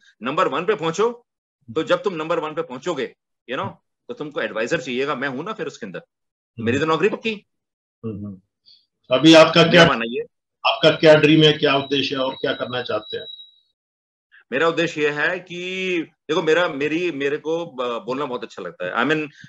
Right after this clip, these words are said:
Speaker 1: मेरा मानना ये है कि जब मैं सवेरे सो के उठता हूँ,
Speaker 2: हम्म।
Speaker 1: है ना, तो मेरा सबसे पहले प्रार्थना यही होती है कि मेरा हर शब्द,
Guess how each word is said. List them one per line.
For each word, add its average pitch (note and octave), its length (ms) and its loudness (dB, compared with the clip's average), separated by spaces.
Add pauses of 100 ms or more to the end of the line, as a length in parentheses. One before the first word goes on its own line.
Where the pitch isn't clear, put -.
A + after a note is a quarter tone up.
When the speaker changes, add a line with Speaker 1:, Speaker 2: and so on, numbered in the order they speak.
(160)
Speaker 1:
मेरा D3 240 2
मानना D3 240 0
ये D3 200 0
है D#3 80 -4
कि D3+ 120 -8
जब C#3+ 100 -6
मैं D3 80 -6
सवेरे C#3+ 280 -4
सो C#3 140 -6
के C#3+ 80 -4
उठता B2+ 220 -6
हूँ, D3 100 -8
Speaker 2:
हम्म। - 680 -16
Speaker 1:
है C3 60 -6
ना, E3 140 -2
तो - 320 -16
मेरा D3 140 -2
सबसे F3 340 -6
पहले D#3 200 -2
प्रार्थना D3 340 -4
यही C3 200 -6
होती B2 300 -6
है D3 120 -2
कि C#3+ 120 -12
मेरा B2+ 360 -8
हर D#3+ 100 -2
शब्द, A#2+ 320 -8